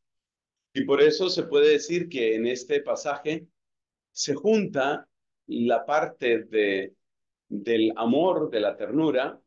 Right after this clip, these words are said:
y se junta también lo que tiene que ver, eh, lo que tiene que ver con, con la batalla. Es decir, que el saludo del ángel, saludo que va de parte de Dios, por supuesto,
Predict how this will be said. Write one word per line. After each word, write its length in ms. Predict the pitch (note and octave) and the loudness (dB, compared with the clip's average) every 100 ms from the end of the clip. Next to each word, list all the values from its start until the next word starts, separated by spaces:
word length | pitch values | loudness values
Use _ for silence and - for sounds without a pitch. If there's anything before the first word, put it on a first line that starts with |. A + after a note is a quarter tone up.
| _ | _
y 160 | - A2+ | -8 -6
se 160 | A#2 G#2+ | -6 -8
junta 400 | C#3+ D3 D3 C#3+ | -4 -2 -4 -4
también 420 | A#2 A#2+ C3 C3 | -2 -2 -2 -2
lo 100 | G#2+ | -4
que 120 | A2 | -6
tiene 280 | A2+ A#2+ A#2+ | -4 -4 -4
que 140 | A2+ | -2
ver, 340 | G#2 G#2+ A2+ - _ _ _ _ _ _ _ A2 | 0 0 -2 -12 _ _ _ _ _ _ _ -10
eh, 260 | A2 - - | -6 -6 -6
lo 160 | A2 A2 | -6 -4
que 120 | A2+ | -6
tiene 280 | B2+ B2+ C#3 | -6 -4 -4
que 140 | C3 | -2
ver 260 | A2 C3 D3 | -2 -2 -4
con, 500 | B2 G#2 G2 G2 - _ _ _ - | -8 -4 -4 -6 -12 _ _ _ -8
con 120 | A2 | -4
la 100 | F#2+ | -2
batalla. 580 | F2+ B2+ C#3 C3+ G2 F2+ - _ _ _ _ _ _ _ _ _ _ _ - | -4 0 0 0 -4 -8 -18 _ _ _ _ _ _ _ _ _ _ _ -10
Es 120 | G2+ | -6
decir, 320 | C#3+ C#3 D#3 | -6 -4 -6
que 80 | - | -4
el 80 | A#2 | -4
saludo 460 | - A2+ C3 D3+ C#3+ | -4 -2 2 2 2
del 140 | B2+ | 0
ángel, 440 | D#3+ D#3 A#2 - | -2 -4 -8 -12
saludo 400 | - G2 G2+ A2+ | -10 -4 -2 -4
que 100 | A2+ | -4
va 160 | G2+ G#2+ | -2 0
de 120 | A2+ | 0
parte 320 | A2+ A2 - | -2 -8 -4
de 100 | G2+ | -2
Dios, 300 | F#2+ A#2+ C3+ | 0 -2 -4
por 180 | - F#2 | -10 -10
supuesto, 680 | - - A#2 A#2 - A2 - | -10 -6 -6 -6 -6 -10 -10